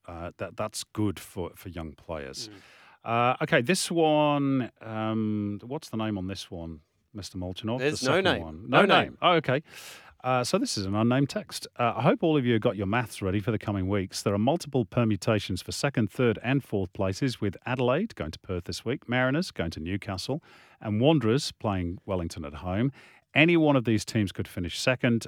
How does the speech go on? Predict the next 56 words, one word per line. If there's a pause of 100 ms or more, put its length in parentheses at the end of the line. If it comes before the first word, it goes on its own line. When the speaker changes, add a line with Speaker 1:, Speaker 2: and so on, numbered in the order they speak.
(120)
Speaker 1:
Adelaide
are
in
the
box
seat,
of
course,
but
going
to
Perth
is
tough,
followed
by
a
game
against
the
Mariners."
Are
we
following
all
this? (340)
Uh,
"The
Mariners
in
the
F
three
Derby
away,
followed
by
the
game
against (140)
Adelaide.
My
boys,"
says
<laughs>
Mister
Unknown,
"the
Wanderers, (340)
have
the
Knicks,
who
have
to
win